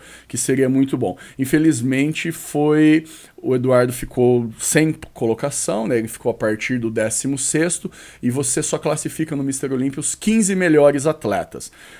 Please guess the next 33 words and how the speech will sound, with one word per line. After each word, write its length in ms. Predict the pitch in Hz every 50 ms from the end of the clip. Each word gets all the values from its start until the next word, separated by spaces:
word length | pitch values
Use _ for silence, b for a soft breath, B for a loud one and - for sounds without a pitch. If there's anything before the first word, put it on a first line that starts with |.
| B B _
Quando 460 | - 123 113 113 113 113 117 120 120
você 420 | 117 123 120 117 - - - 123
fica 380 | 123 - - 127 120 - 131 123
pra 180 | - 127 120
trás 320 | 113 - 123 120 143 156 127
de 120 | 139 156
quinze, 520 | - - - 156 160 165 175 160 165 190 - _ _
todo 320 | - 170 180 175 170 185 165
mundo 400 | 139 135 143 151 147 151 165 - 131
é 100 | 127 123
décimo 500 | 123 123 120 120 123 - 139 139 147 151
sexto. 380 | - - - 87 85 - -
E 40 | 117
foi 180 | - - 147 147
exatamente 680 | 135 127 147 139 - 165 147 131 127 127 131 - B B B B B B B -
o 100 | 147 127
que 100 | - 147
aconteceu 640 | - - - 131 127 143 135 127 - - 135 131
com 160 | 135 - 135 135
o 40 |
Correia. 440 | 131 - 156 151 120 107 90 80 80 B B B B B B
Hoje 280 | - 160 180 175 190
as 140 | 185 185 -
poses 440 | - - 170 180 170 160 156 147 135
de 160 | 123 135 135
lado 480 | 123 120 123 123 131 135 135 120 113 107
dele, 420 | 98 92 107 113 135 156 156 143
na 140 | 120 113 110
minha 160 | 113 113 110
opinião, 420 | 110 - 113 107 110 107 104 104 101
são 280 | - - 117 113 113
as 120 | 117 113 120
melhores, 540 | 139 156 160 151 131 135 143 151 175 165